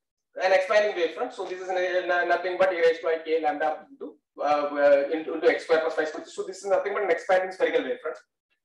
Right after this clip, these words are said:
If your reference, instead of the reference, so this is your reference wave, right? You plug it in here, it basically cancels out this exponential term. If it cancels out this exponential term, your reconstruction process is nothing but, if you record the hologram, take a Fourier transform. If you look at, if you look here,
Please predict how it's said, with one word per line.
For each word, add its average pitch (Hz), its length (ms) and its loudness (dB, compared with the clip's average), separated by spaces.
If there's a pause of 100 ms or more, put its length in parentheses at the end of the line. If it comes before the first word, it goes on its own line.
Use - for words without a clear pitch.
(380)
If 240 180 -12
your 247 160 6
reference, 240 480 2 (380)
instead 226 280 -10
of 233 140 -4
the 226 80 2
reference, 196 360 -2
so 269 140 -8
this 233 120 -4
is 247 60 -12
your 262 100 0
reference 247 300 2
wave, 151 120 -2
right? - 160 -6 (300)
You 190 100 -10
plug 190 240 0
it 233 120 2
in 220 140 -4
here, 202 160 -2
it 208 180 -6
basically 202 360 -4
cancels 185 460 0
out 185 200 4
this 196 140 -2
exponential 156 560 -6
term. - 140 -6 (380)
If - 120 -8
it 220 120 -4
cancels 214 340 2
out 226 160 4
this 226 140 0
exponential 220 540 0
term, 208 240 -2
your 196 100 4
reconstruction 220 640 -2
process 202 360 -6
is 202 160 -14
nothing 196 360 0
but, - 160 2 (400)
if 165 100 -6
you 165 60 2
record 156 280 2
the 202 60 0
hologram, 185 480 -2 (300)
take 170 140 -2
a 214 80 0
Fourier 202 240 0
transform. 185 320 -2
If - 80 -6
you 180 100 0
look 190 140 -2
at, 208 160 0 (220)
if - 120 -20
you - 120 -20
look - 160 -14
here, 226 300 0